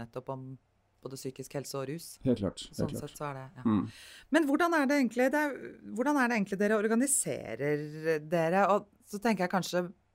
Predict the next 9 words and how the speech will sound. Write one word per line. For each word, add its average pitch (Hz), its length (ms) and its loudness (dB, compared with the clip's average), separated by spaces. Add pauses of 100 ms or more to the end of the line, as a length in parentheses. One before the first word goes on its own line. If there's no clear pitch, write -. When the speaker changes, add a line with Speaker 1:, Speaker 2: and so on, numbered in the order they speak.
(240)
Speaker 1:
økonomisk 160 640 -2
også. 180 340 0 (240)
Speaker 2:
Mm. 113 260 4
Speaker 1:
Hvordan 214 260 4
er 170 200 4
det 202 100 -2
liksom, 196 500 0 (600)
altså 202 540 2
ressurser, 202 600 2